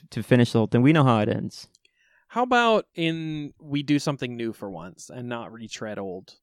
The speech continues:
Speaker 2: stuff? That's what I
Speaker 1: Exactly.
Speaker 2: I, uh, I would say I would recommend it. You know, it's got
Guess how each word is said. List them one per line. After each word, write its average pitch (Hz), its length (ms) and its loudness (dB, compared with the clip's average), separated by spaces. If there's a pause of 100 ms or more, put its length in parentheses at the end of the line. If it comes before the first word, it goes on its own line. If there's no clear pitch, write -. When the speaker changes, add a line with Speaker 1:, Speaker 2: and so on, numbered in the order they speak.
(520)
Speaker 2:
stuff? - 540 -18 (400)
That's 131 220 -10
what 107 120 -6
I 170 40 0
Speaker 1:
Exactly. 135 640 -2 (1900)
Speaker 2:
I, 233 160 4
uh, 247 240 4
I 220 160 -2
would 311 160 2
say 294 160 2
I 240 140 2
would 320 120 4
recommend 302 400 2
it. 139 200 -2
You 185 100 -2
know, 226 220 4
it's - 100 -2
got 190 280 2